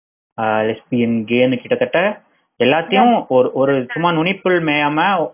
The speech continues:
Speaker 1: அந்த கேரக்டருக்குன்னு ஒரு டெப்த் கொடுத்து, ஓகே, உண்மையாலேயே ஒருத்தங்க இப்படி இருந்தாங்கன்னா அவங்க இந்த பிரச்சனை எல்லாம் ஃபேஸ் பண்ணுவாங்க, சொசைட்டி அவங்களை எப்படி பார்க்கும், அவங்க வீட்டுல எப்படி பார்ப்பாங்கன்றதெல்லாம் கொஞ்சம் டெப்தா ஹேண்டில் பண்ணியிருந்தாங்கன்னு நினைக்கிறேன்.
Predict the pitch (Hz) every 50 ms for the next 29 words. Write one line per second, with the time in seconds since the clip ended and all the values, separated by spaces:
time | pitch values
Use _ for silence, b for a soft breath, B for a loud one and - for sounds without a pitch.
0 | _ _ - 127 123 123 135 143 139 - - 135 135 143 160 - - - 165 -
1 | 190 196 190 180 165 151 143 127 127 131 127 - - _ 165 143 139 131 - -
2 | - 165 185 220 240 - _ _ _ _ _ _ _ _ _ _ - - - _
3 | - 117 117 - - 107 107 113 127 147 160 165 160 160 175 202 214 196 180 165
4 | 170 - 151 143 139 131 131 135 143 147 170 170 170 165 156 156 185 202 190 170
5 | 160 147 143 135 135 135 127 - 131 127 - - 156 147 151 160 - - 143 147
6 | 143 - - 127 120 117 113 110 110 110 107 98 _ _ _ _ _ _ _ _
7 | _ _ _ _ _ _ _ - 131 - - 156 - 139 143 131 127 123 117 113
8 | 120 123 117 - - 117 117 - - 120 117 113 117 131 - _ - 120 117 -
9 | 113 113 - 117 - - 110 110 107 107 107 107 107 104 107 104 104 107 110 120
10 | 135 151 147 131 117 107 104 - _ _ _ _ _ _ _ _ _ - 117 117
11 | 110 113 107 107 107 104 101 101 104 104 - - - - - 151 151 147 139 127
12 | 117 110 107 104 101 - _ _ _ _ _ _ _ _ _ _ - 120 120 120
13 | 117 - 113 104 101 101 101 101 101 104 104 101 98 98 _ _ _